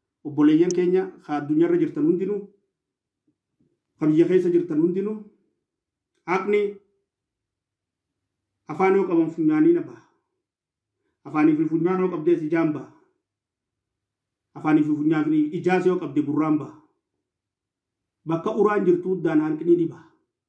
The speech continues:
Hin hafu. Cubbuu hojjetamte tana hunda Ibsaa Saadiq irra deebisuudhaaf tattaaffiin godhamtu takka illee fudhatama hin qabdu.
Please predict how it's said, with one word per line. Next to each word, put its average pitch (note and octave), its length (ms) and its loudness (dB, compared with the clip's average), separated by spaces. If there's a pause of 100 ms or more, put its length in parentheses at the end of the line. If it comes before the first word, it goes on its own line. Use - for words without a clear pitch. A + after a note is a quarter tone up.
(480)
Hin E3+ 80 2
hafu. - 200 0 (1500)
Cubbuu F#3+ 280 0
hojjetamte F3+ 440 2
tana F#3+ 200 -2
hunda F#3+ 340 0
Ibsaa F#3+ 320 -8
Saadiq E3 300 -6
irra F#3 160 -4 (100)
deebisuudhaaf E3 520 -2
tattaaffiin E3 480 -6
godhamtu D3 360 -6
takka G3+ 280 -10
illee F#3+ 180 -2
fudhatama D#3 420 -4
hin D3+ 140 0
qabdu. C#3+ 240 -12